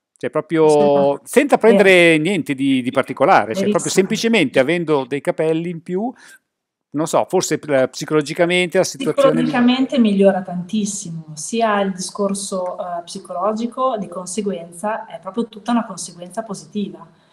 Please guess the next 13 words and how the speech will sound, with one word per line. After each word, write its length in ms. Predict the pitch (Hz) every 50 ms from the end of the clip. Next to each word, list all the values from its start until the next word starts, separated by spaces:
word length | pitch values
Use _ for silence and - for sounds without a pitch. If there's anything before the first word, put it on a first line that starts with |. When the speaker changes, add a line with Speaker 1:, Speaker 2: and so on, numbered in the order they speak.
| _ _ _
Speaker 2:
Quindi 320 | _ - 202 190 180 170 165
spesso 420 | - - - 220 214 214 - -
anche 180 | 165 151 - 185
a 40 | 185
me 120 | 202 185
è 20 |
capitato 600 | - - 226 - 196 190 - 196 170 - - 165 156
di 60 | 170
avere, 420 | 170 170 190 196 180 165 165 165 -
eh, 60 | 170
eh, 1200 | 165 160 160 156 160 156 156 151 151 147 - - _ _ _ _ _ _ _ _ _ - 165 151 151
diciamo, 380 | 151 151 - - 180 175 170
eh, 640 | 156 151 151 - - - - - - - - - -